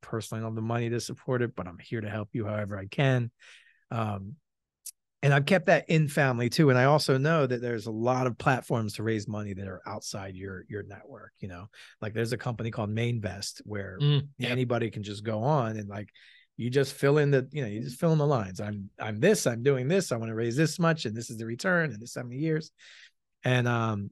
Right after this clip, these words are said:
Speaker 1: I like that too. It's not, I mean, it's not for us, at least not yet, you know, like, uh, we wanna reward the people who have taken, you know, the risk with us, um, you know,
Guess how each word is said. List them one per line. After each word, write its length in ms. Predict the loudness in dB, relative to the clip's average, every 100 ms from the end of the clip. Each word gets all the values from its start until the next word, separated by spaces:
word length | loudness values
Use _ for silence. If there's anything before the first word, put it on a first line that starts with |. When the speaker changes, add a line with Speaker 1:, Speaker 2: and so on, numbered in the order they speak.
| _
Speaker 1:
I 80 | 0
like 200 | 2 2
that 200 | 0 -2
too. 340 | 2 2 2 -4
It's 160 | -2
not, 240 | 0 0 0
I 60 | 0
mean, 120 | 0
it's 140 | 0
not 180 | -2 -2
for 240 | -4 -4
us, 540 | -2 0 0 -4 -8 -12 _
at 80 | -4
least 280 | -2 -4 -4
not 280 | -6 -6 -6
yet, 400 | -6 -4 -6 -8 _
you 120 | -4
know, 220 | -2 0 -2
like, 300 | -4 -8 _ -20 -20 -20 _ _ _ _ _ -20
uh, 60 | -20 -20 -14
we 180 | -4 0
wanna 260 | 2 2 2
reward 500 | 2 2 2 0 -2
the 80 | -6
people 500 | -4 -4 -2 -2 -2
who 200 | -2 -2
have 280 | -6 -10 -10
taken, 640 | -8 -6 -6 -8 -8 -12 _
you 100 | -10
know, 140 | -6 -4
the 140 | -4
risk 360 | -2 -2 -4 -8
with 220 | -8 -4
us, 380 | -2 -4 -8 -12
um, 500 | -10 -8 -8 -12 -14 -18 -20 _ _ _ -18
you 200 | -12 -12
know, 140 | -12